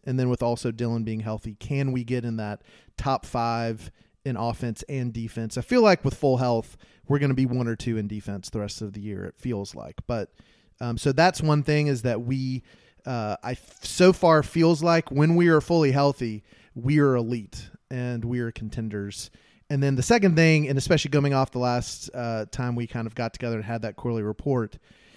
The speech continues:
is when's the last time anybody thought about DeAnthony Melton?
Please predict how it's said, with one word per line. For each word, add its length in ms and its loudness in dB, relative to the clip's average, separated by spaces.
is 380 0
when's 460 6
the 60 2
last 380 2
time 460 -2
anybody 480 0
thought 260 -4
about 300 -6
DeAnthony 440 -10
Melton? 380 -12